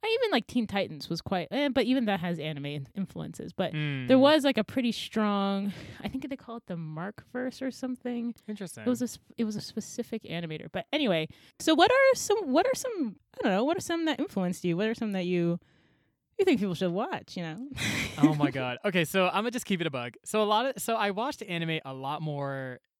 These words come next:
Speaker 2: in, like, high school slash, like, I guess early college than I do now. Now I'm
Speaker 1: Mm.
Speaker 2: like,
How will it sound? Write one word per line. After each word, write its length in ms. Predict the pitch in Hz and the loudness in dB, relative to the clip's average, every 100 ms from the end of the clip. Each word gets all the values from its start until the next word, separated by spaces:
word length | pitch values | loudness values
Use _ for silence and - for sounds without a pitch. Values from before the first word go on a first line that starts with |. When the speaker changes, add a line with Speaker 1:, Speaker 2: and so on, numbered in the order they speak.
| - | -10
Speaker 2:
in, 100 | 151 | -6
like, 160 | 139 123 | -6 -8
high 300 | - - 139 | -10 -10 -8
school 480 | - - 175 175 175 | -10 -8 -6 -6 -6
slash, 420 | - 143 135 - | -6 -6 -6 -8
like, 160 | 123 110 | -12 -12
I 80 | |
guess 180 | 123 120 - | -14 -16 -16
early 280 | 131 143 143 | -14 -10 -10
college 500 | 127 - 127 147 143 | -12 -12 -10 -8 -10
than 100 | 147 | -10
I 80 | 131 | -10
do 200 | 123 127 | -10 -12
now. 520 | 120 117 123 151 170 151 | -12 -10 -8 -6 -8 -8
Now 520 | 143 147 165 180 180 | -8 -4 -2 0 0
I'm 160 | 147 | 0
Speaker 1:
Mm. 40 | 147 | 0
Speaker 2:
like, 320 | 139 127 - | -2 -4 -8